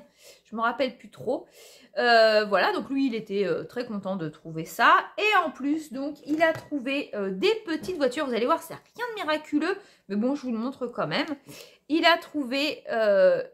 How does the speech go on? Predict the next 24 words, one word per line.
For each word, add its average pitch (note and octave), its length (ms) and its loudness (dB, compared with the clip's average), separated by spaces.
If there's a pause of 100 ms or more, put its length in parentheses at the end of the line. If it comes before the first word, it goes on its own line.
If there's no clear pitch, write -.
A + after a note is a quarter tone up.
(120)
des C4+ 220 -6
petites D#4+ 340 -14
voitures. B3 360 -4
Donc A#3 200 -6
celle-ci, C4 560 -6
c'est - 420 -8
une C4+ 280 0
Golf, D4 640 0 (300)
voilà, G#3+ 360 -2 (340)
qui C4+ 380 0
est D#4 160 -2
en A#3 260 -4 (260)
très, F#4 260 -2
très D#4 180 0
bon C4+ 240 0
état, G#3 380 -4
il C4+ 120 -6
me G#3 200 -4
dit. A3+ 340 -6 (360)
Voilà, G#3 580 4
et C#4+ 200 -2
c'est C#4+ 440 -8
une D#4+ 420 -2 (120)
Hot F4+ 140 2